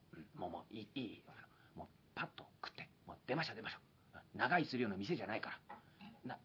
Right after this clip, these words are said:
なんで来たの、ここ。まあまあ、行きましょう。」なんつってさ。で、こう食べてね。で、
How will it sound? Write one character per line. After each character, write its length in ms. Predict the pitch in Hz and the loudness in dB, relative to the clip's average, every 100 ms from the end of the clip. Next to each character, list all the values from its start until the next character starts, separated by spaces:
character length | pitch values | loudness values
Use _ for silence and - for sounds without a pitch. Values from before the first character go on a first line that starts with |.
| - | -4
な 140 | 107 | 0
ん 40 | 147 | 2
で 100 | 165 | 2
来 100 | - | 2
た 100 | 147 | 0
の、 100 | 98 | 0
こ 120 | - | -2
こ。 180 | - - - 240 160 156 160 - - - - | -2 -6 -8 -6 -4 -2 -2 -4 -6 -8 -8
ま 100 | - | -6
あ 20 | 156 | -4
ま 80 | |
あ、 80 | - - | -4 -6
行 80 | - | -2
き 60 | |
ま 80 | 104 | 0
し 100 | - | 2
ょ 100 | - | -2
う。」 40 | - | -4
な 60 | |
ん 40 | - | -14
つ 20 | |
っ 0 | |
て 100 | - | -14
さ。 180 | - - - - - - - - | -12 -14 -16 -20 -16 -12 -10 -8
で、 80 | 87 | -10
こ 340 | - - - - | -8 -8 -8 -8
う 60 | |
食 80 | - | -8
べ 120 | - | -8
て 140 | - - | -10 -12
ね。 120 | - - - - - - - - - 135 | -12 -18 -20 -20 -20 -20 -20 -16 -4 8
で、 480 | 185 185 185 180 | 10 12 10 8